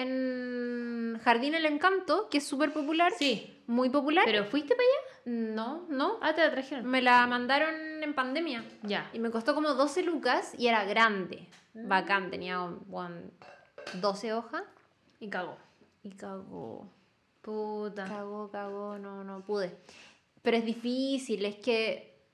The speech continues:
Speaker 1: ¿sabes qué? Si en verdad se vaya a tener una planta que no es de este clima, y
Speaker 2: No.
Speaker 1: con-, no.
Speaker 2: No.
Speaker 1: Se
Speaker 2: Yo
Speaker 1: te va a
Speaker 2: tengo,
Speaker 1: morir.
Speaker 2: tengo una así que me pasó una amiga y en verdad siempre se pone amarilla y es como
Speaker 1: Mm.
Speaker 2: la única que me cuesta cuidar.
Speaker 1: ¿Y qué es?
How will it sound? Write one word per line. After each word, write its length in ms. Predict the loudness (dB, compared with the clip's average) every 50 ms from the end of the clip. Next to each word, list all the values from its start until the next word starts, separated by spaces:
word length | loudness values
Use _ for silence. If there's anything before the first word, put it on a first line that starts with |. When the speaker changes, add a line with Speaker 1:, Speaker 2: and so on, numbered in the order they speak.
| _ _ _
Speaker 1:
¿sabes 200 | -2 -2 -2 -2
qué? 100 | -4 -6
Si 60 | -4 -2
en 60 | 0
verdad 200 | 0 2 0 0
se 80 | 2 2
vaya 120 | 4 4 4
a 40 |
tener 160 | 2 2 0 0
una 200 | 2 2 2 2
planta 320 | 2 0 0 0 -2 -2
que 100 | -2 -2 -2
no 100 | -2 -2
es 180 | -4 -4 -4
de 60 | -6 -6
este 360 | -6 -6 -4 -2 -2 -2 0
clima, 540 | 2 4 4 6 4 4 4 4 2 2 2 -2 -6 -14 -20 _ _ _ _ _ _ _ _ _ _ _ _ _ _
y 40 | -2
Speaker 2:
No. 200 | 0 2 4 4 4 4 2 0 -4
Speaker 1:
con-, 120 | -8 -10 -10
no. 240 | -10 -10 -10 -10 -12 -12 -14 -14 -20 _
Speaker 2:
No. 220 | -10 -10 -8 -8 -8 -2
Speaker 1:
Se 60 | 0
Speaker 2:
Yo 80 | 2 4
Speaker 1:
te 40 | 4
va 60 | 4
a 20 |
Speaker 2:
tengo, 120 | 4 4 4
Speaker 1:
morir. 280 | 4 4 2 0 -2 -10 -18 -20 -14 -2
Speaker 2:
tengo 320 | 0 0 0 2 0 0 0
una 300 | 0 0 0 2 2 0
así 240 | 0 -2 -2 -2
que 100 | -2 -2
me 80 | -2 0
pasó 240 | 0 -2 -2 -4 -4
una 100 | -2 -2 0
amiga 380 | 0 0 0 0 0 0 0 0
y 40 |
en 120 | -2 -2 -4
verdad 360 | -4 -2 0 0 0 -2 -4 -8 -14 -20 _
siempre 400 | -10 -4 -2 -2 -2 -2 -2 -4
se 100 | -4 -4
pone 160 | -2 -2 -2
amarilla 960 | 0 0 0 0 2 0 0 0 0 -2 -2 -2 0 0 2 2 2 2 2 0
y 120 | 0 0 -2
es 80 | -2
como 220 | -2 -2 -2 -2 0
Speaker 1:
Mm. 20 |
Speaker 2:
la 140 | 0 0 0
única 380 | 0 0 -2 -2 -2 -2 -4
que 80 | -4 -2
me 100 | -4 -4
cuesta 300 | -2 -2 -2 -2 -2 -2
cuidar. 400 | 0 0 0 0 0 -2 -4 -6 -10
Speaker 1:
¿Y 100 | -10 -6
qué 300 | -2 -2 0 0 0 -2
es? 300 | -4 -6 -10 -18 -20